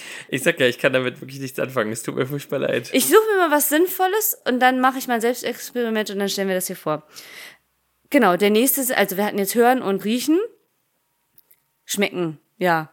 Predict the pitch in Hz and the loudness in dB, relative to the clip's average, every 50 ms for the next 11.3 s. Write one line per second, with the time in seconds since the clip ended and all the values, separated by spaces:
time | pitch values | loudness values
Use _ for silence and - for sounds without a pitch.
0 | _ _ - 202 185 185 185 180 175 - 185 180 - - - - 185 185 175 - | _ _ -4 -2 0 0 0 0 0 0 0 0 0 -2 -4 -2 -2 -4 -4 -4
1 | - - 185 170 185 196 220 240 240 190 185 - - - - 247 214 - - 104 | -2 0 0 4 6 6 6 6 6 6 6 6 8 8 8 6 6 6 2 0
2 | - - 381 - - 233 233 - 247 240 220 233 233 196 240 233 277 254 214 254 | -2 -4 -6 -4 2 4 4 4 4 4 4 4 4 6 6 6 6 6 4 2
3 | 254 - - 277 233 196 233 214 208 101 - - - 131 120 - - 107 - - | 2 4 4 4 6 8 8 8 8 6 2 -4 -10 -12 -12 -10 -12 -12 -12 -8
4 | - 127 127 220 226 226 247 233 214 - - 147 - - 277 269 269 - 339 - | -8 -6 -6 -4 -2 -2 -2 -2 -2 0 0 0 4 6 6 6 8 6 6 6
5 | 285 269 - - - - 640 605 539 370 - 302 320 330 349 349 359 370 359 381 | 6 4 4 2 -4 -8 -8 -8 -6 0 2 4 4 6 6 6 6 4 4 0
6 | 330 320 330 359 359 359 311 294 254 220 202 214 226 233 233 220 196 170 180 202 | 2 4 4 4 6 4 4 4 2 0 2 4 6 6 6 6 4 2 0 0
7 | 202 196 180 156 170 180 208 214 208 202 180 165 175 196 208 202 202 196 190 185 | 0 -2 -6 -8 -6 -2 -2 0 0 -2 -2 -2 0 2 2 2 2 0 -2 -2
8 | 190 - - - 110 113 120 127 139 147 147 156 151 - - 151 - - 143 139 | -4 -4 -4 -2 -2 -2 0 2 2 0 0 -2 -6 -8 -8 -8 -6 -6 -2 -2
9 | 147 143 147 151 135 110 101 - - 92 92 98 123 131 - - 107 110 110 110 | -2 0 2 2 2 2 0 -4 -8 -4 -2 -2 -2 -2 -4 -8 -10 -10 -10 -8
10 | - - - - - - 104 - - 123 117 110 - 120 110 104 101 - 101 101 | -8 -8 -8 -8 -10 -14 -16 -8 -4 -4 -4 -2 0 0 0 0 -2 -4 -8 -10
11 | 98 98 98 101 110 | -10 -10 -12 -12 -16